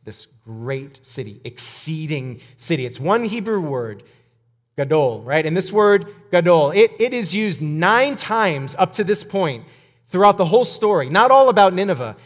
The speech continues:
Sometimes it was used about the fish, it was used about the storm, but most of it is used about Nineveh, this exceedingly great city. The only other time you see it, the only other time you see it is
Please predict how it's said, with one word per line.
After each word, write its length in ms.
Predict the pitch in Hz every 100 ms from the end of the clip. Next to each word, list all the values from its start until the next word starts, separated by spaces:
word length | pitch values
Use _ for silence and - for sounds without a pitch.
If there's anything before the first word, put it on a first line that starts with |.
| _
Sometimes 560 | - 196 208 202 180 190
it 80 |
was 180 | 170 156
used 200 | 175 170
about 180 | 135 -
the 60 | 127
fish, 400 | 226 240 233 165
it 20 |
was 160 | 147
used 180 | 156 156
about 220 | 156 156
the 60 | 139
storm, 640 | - - 196 233 262 277 - _ _ _ _ _ _ _ _ _ -
but 100 | 131
most 460 | 139 180 262 -
of 100 | 185
it 80 | 160
is 160 | 151 127
used 240 | 175 143
about 460 | 143 147 143 143 - _ _
Nineveh, 540 | 120 135 151 131 104 95 110 _ _
this 300 | 117 113 - -
exceedingly 1080 | - - - - 175 160 160 131 120 107 98
great 760 | _ 107 131 147 131 135 _ -
city. 400 | - 147 127 - -
The 120 | 147
only 260 | 190 220 240
other 160 | 226
time 300 | - 208 202
you 80 | 196
see 280 | - 185 147
it, 240 | 117 - _ _ _ _ _ _ _ _ _ _ _ _ _ _
the 80 | - -
only 280 | 196 240 240
other 160 | 208
time 280 | 190 185 170
you 60 | 156
see 240 | - 131
it 140 | 107 - -
is 380 | 131 117 -